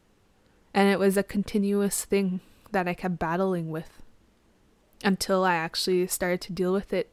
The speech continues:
and became familiar, like, that it was an eating disorder. I'm like, "Shit, now I have to battle this and deal with it alone?" It was crazy because I was dealing with it alone. I had to fight, fight it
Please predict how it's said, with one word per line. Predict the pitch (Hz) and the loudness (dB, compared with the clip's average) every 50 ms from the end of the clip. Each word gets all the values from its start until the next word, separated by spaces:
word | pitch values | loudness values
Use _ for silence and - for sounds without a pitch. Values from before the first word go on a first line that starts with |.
| _ - | _ -6
and | 180 175 170 170 165 160 | -4 -4 -4 -4 -4 -4
became | 175 175 - - 175 175 | -6 -6 -4 -4 -4 -4
familiar, | - - 185 175 175 165 170 170 170 170 170 160 - - | -4 -4 -4 -2 -2 0 0 0 0 0 0 -2 -2 -4
like, | 160 - - - _ - - - _ - - _ - | -4 -6 -6 -8 _ -20 -20 -20 _ -20 -20 _ -2
that | - 165 156 156 | 0 0 2 2
it | - - | 2 2
was | 175 175 165 170 | 0 0 0 -2
an | - | -4
eating | - 175 180 185 220 208 180 | -2 -2 0 2 2 0 0
disorder. | 165 156 - - - 151 147 135 - - 165 175 - - _ - _ _ _ _ - - _ - | 0 -2 -4 -6 -6 -6 -8 -8 -8 -8 -8 -10 -12 -20 _ -20 _ _ _ _ -20 -20 _ -4
I'm | 175 175 165 | -2 -2 0
like, | 170 165 - | -2 -4 -4
"Shit, | - - - 220 196 - - - - - - - - _ _ _ _ _ _ _ _ _ _ _ _ _ _ _ _ | -4 -2 0 0 0 0 -2 -8 -18 -20 -20 -20 -20 _ _ _ _ _ _ _ _ _ _ _ _ _ _ _ _
now | 185 175 165 175 175 - | 2 4 6 4 4 4
I | 185 190 | 4 4
have | 190 196 190 | 2 2 2
to | - 185 | 0 0
battle | 170 175 151 - 151 170 208 | 0 0 0 0 0 0 0
this | 220 269 294 311 311 - - - - - - - | 0 2 0 0 -2 -4 -6 -8 -8 -10 -10 -4
and | 208 190 180 170 165 156 | 0 0 0 0 -2 -2
deal | - 175 170 170 | -2 0 2 2
with | 170 180 - - | 2 0 0 -2
it | 190 | -2
alone?" | 185 175 160 156 156 165 202 254 269 - - - _ _ _ _ _ _ _ _ _ _ _ _ | 0 0 0 0 0 0 -2 -2 -4 -6 -12 -20 _ _ _ _ _ _ _ _ _ _ _ _
It | - 208 | 4 6
was | 208 214 208 - | 8 8 6 6
crazy | - - 196 196 220 196 196 | 0 2 4 4 4 4 6
because | 185 - - 170 170 165 185 - | 6 6 6 6 2 -2 -4 -4
I | - 175 | -2 -2
was | 165 - 170 202 226 202 | 0 2 2 2 2 0
dealing | 175 175 170 170 165 160 | -2 -2 -2 -2 -2 -4
with | 170 175 - - | -6 -8 -8 -8
it | 170 170 | -8 -6
alone. | 160 160 160 156 160 170 185 - - _ _ _ _ _ _ _ _ _ | -4 -4 -4 -4 -4 -6 -8 -10 -14 _ _ _ _ _ _ _ _ _
I | - 208 | -4 0
had | 202 202 196 - | 0 0 0 0
to | 226 - | -4 -4
fight, | - - 175 180 220 - - _ _ | -2 0 0 2 2 0 -2 _ _
fight | - - 196 220 277 247 | -4 2 2 4 4 4
it | - 190 - - - - | 2 0 -2 -10 -16 -18